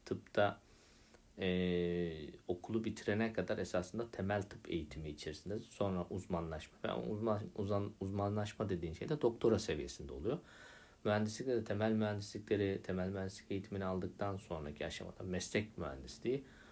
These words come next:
ondan sonra da doktora seviyesine gittiğin zaman, yani elma elma karşılaştırdığın zaman birbirinden çok uzak şeyler değil.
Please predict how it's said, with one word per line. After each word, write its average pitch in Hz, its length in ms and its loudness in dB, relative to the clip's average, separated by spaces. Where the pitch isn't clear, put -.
ondan 113 180 0
sonra 87 280 -2
da 87 80 -2
doktora 98 380 4
seviyesine 90 480 0
gittiğin 110 360 -4
zaman, 78 260 -8
yani 95 340 2
elma 98 260 4
elma 95 240 0
karşılaştırdığın 92 760 -2
zaman 101 240 0
birbirinden 98 420 -2
çok - 220 2
uzak 90 260 0
şeyler 110 400 2
değil. 92 180 -2